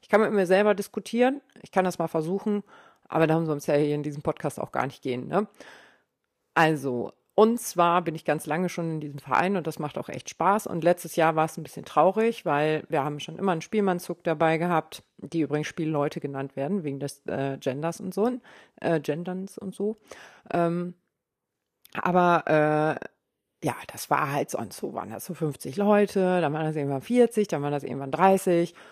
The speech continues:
Und das be-, bedeutet ja auch immer, dass man da viel, viel, viel, viel für proben muss, ne? Also es ist ja nicht so, dass man mal eben sich so einmal im Jahr trifft und ein bisschen zusammen musiziert.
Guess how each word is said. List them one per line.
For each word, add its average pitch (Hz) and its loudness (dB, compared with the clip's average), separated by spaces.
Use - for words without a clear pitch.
Und 214 4
das 220 4
be-, 160 4
bedeutet 175 2
ja 165 0
auch 160 -4
immer, 185 -2
dass 170 -8
man 165 -2
da 151 0
viel, 160 -4
viel, 240 -2
viel, 220 -2
viel 196 -4
für 175 -4
proben 143 -2
muss, - -16
ne? 160 -2
Also 170 0
es 170 -2
ist 180 -8
ja 190 2
nicht 185 -2
so, 196 6
dass 175 2
man 165 -2
mal 160 2
eben 160 -2
sich 156 -6
so 170 0
einmal 165 2
im 156 -6
Jahr 139 0
trifft - -8
und 180 -4
ein 147 -4
bisschen 160 -10
zusammen 147 -4
musiziert. 151 0